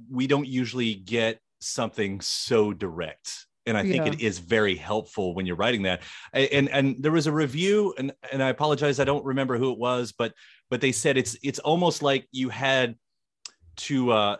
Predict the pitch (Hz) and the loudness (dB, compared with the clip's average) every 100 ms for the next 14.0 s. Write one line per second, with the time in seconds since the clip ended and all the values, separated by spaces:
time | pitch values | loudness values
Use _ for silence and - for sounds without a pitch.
0 | _ - 127 - - 143 135 123 104 104 | _ -6 -4 -4 0 0 2 0 -2 -4
1 | - 101 113 123 110 - 127 113 - - | -4 -4 -4 -2 -4 -2 0 0 -2 -16
2 | - 135 131 120 127 135 147 127 - 156 | -2 0 0 0 0 2 2 0 0 0
3 | 135 120 120 110 120 107 95 135 147 - | 0 0 -2 -2 -4 -4 -2 0 0 0
4 | 110 90 - - - _ _ _ _ - | -4 -2 -6 -8 -14 _ _ _ _ -4
5 | 139 123 135 120 113 - 135 113 110 117 | 0 4 4 4 2 0 2 2 2 2
6 | 127 123 120 104 95 90 85 - 107 90 | 2 0 -6 -4 -4 -6 -8 -6 -4 0
7 | 113 107 - 101 120 113 110 131 117 101 | 0 0 -2 -2 -2 -2 0 2 2 2
8 | 98 92 - 98 95 90 87 85 92 - | 0 0 -2 -4 -4 -4 -6 -8 -10 -4
9 | 87 87 - - _ _ _ _ _ - | -4 -4 -12 -20 _ _ _ _ _ -4
10 | 117 110 - - _ _ - - 127 123 | 0 0 -2 -14 _ _ -8 0 0 0
11 | 175 175 135 117 143 127 110 107 104 104 | 0 2 2 2 2 2 0 0 0 0
12 | 113 - _ _ - 123 135 131 120 131 | -2 -4 _ _ -2 0 0 0 0 2
13 | 180 123 104 95 95 113 107 95 95 120 | 2 0 -2 -2 -4 -4 -4 -6 -6 -6